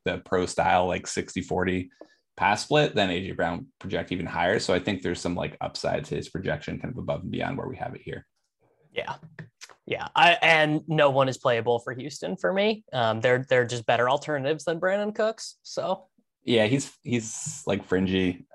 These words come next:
Speaker 1: I don't think you have to go there. Um, he hit, like, two percent of my M M E runs. So take that for whatever it is.
Speaker 2: Yeah. All right. Um, so Hu-, uh,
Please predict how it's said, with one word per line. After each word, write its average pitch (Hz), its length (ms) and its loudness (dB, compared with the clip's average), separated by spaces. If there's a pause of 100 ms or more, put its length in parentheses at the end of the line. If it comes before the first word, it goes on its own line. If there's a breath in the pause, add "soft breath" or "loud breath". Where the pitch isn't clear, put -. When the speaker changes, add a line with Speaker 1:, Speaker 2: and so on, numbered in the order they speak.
(120)
Speaker 1:
I - 80 -2
don't 95 140 -4
think 90 140 -10
you 90 60 -6
have - 160 0
to - 60 -4
go 85 120 2
there. 87 460 2 (260)
Um, - 500 -6 (520)
he 107 160 4
hit, 104 160 4
like, 90 180 0
two - 160 -4
percent 90 320 0
of 90 60 2
my 90 100 0
M 92 180 2
M 90 140 0
E 87 80 -2
runs. 87 380 -4
So - 580 -6 (580)
take - 180 -8
that - 120 -16
for 50 120 -10
whatever 50 240 -8
it - 180 -12
is. - 140 -18 (500)
Speaker 2:
Yeah. 90 180 -6 (120)
All 165 100 8
right. 160 280 8
Um, 170 360 8
so 156 200 6
Hu-, 190 360 2
uh, 151 300 8